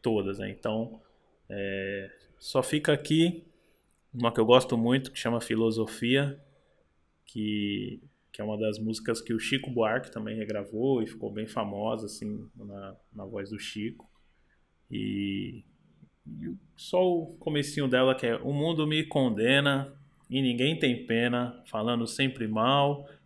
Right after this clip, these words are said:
do meu nome, deixando de saber se eu vou morrer de sede ou se eu vou morrer de fome."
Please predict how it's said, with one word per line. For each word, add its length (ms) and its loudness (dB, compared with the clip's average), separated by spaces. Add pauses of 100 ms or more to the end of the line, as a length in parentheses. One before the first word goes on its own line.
do 120 2
meu 160 4
nome, 520 0 (400)
deixando 520 2
de 200 -4
saber 760 2
se 220 -4
eu 100 4
vou 200 0
morrer 300 4
de 140 -4
sede 680 0 (260)
ou 120 -2
se 120 -6
eu 120 0
vou 160 0
morrer 320 0
de 160 -4
fome." 400 -4